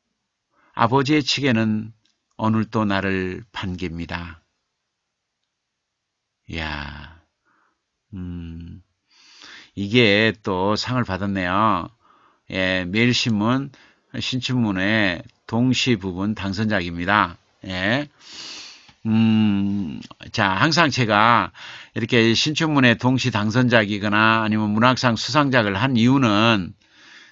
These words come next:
음, 그 당선작 수준이 어느 정도인가를 알아야 여러분들이 도전을 해볼 수 있을 거 아니에요. 대체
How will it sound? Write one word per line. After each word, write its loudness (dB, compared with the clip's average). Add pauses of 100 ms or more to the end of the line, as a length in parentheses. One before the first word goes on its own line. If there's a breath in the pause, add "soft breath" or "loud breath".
(260 soft breath)
음, -2 (400)
그 0
당선작 2
수준이 0
어느 4
정도인가를 2
알아야 2 (800 loud breath)
여러분들이 4
도전을 4
해볼 2
수 -4
있을 -6
거 -4
아니에요. -4 (260)
대체 4